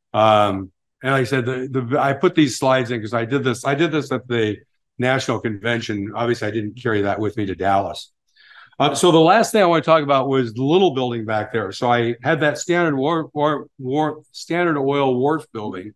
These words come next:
Um, I kind of, again, taken from these designs, I limited, one of the things on, on, on modular is you're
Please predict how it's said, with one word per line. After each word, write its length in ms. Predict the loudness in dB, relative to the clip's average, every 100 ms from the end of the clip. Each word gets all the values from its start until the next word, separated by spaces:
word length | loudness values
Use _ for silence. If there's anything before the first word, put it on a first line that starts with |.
| _ _ _ _ _ _ _ 2
Um, 540 | 4 4 2 0 -8 _ _ _
I 160 | -4 -4
kind 300 | 0 0 2
of, 160 | -2
again, 440 | -4 -4 0 0 0
taken 460 | -2 -2 0 -2
from 520 | -2 -2 0 -2 -4 -10 _ _ _ _ _ 0
these 300 | 2 2 0
designs, 960 | -6 0 2 2 0 -2 -6 -10 -20 -20 -10
I 220 | -6 -6
limited, 580 | -8 0 2 4 4 2
one 140 | 0 0
of 60 |
the 20 | 0
things 160 | -2
on, 340 | -2 -2 -6 -10 -6
on, 300 | -4 -2 -4
on 380 | -2 2 2 2
modular 560 | 2 2 0 -2 0 -2
is 120 | -2
you're 280 | -2 -4